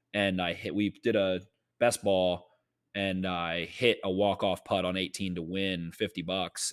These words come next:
and went back into the pro shop. I was like, "How much for this?" The guy was like, "Fifty bucks." I was like, "Oh, well, you can just buy me this putter then."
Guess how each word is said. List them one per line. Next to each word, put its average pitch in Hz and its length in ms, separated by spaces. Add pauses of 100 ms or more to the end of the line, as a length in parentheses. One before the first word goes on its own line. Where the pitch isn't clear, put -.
and 87 340 (300)
went 110 160
back 107 180
into 104 120
the 87 60
pro 113 180
shop. 95 260
I 95 60
was 95 120
like, 90 200
"How 160 100
much 208 320
for 202 220
this?" 123 180
The 95 80
guy 92 80
was 92 100
like, 95 120
"Fifty 104 220
bucks." 123 260
I - 20
was 107 60
like, 113 100
"Oh, - 180
well, - 280
you 120 80
can 170 120
just 110 120
buy 101 160
me 123 80
this 156 100
putter 180 260
then." 82 200